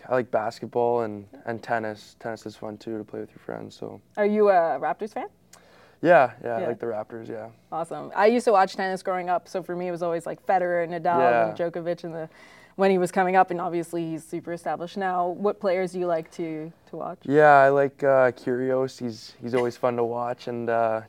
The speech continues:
Speaker 1: Djokovic is, he's one of the, one of the best, so yeah,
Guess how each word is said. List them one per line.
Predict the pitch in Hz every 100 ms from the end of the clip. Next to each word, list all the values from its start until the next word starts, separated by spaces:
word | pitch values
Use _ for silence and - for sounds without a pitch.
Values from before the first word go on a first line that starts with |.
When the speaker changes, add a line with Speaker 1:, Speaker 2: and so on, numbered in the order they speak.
| _
Speaker 1:
Djokovic | 123 120 120 117 113
is, | 104 - - _ _ _ -
he's | 113
one | 117
of | 110
the, | 107 - -
one | 117
of | 113
the | 110
best, | 113 107 -
so | 107 104
yeah, | 107 107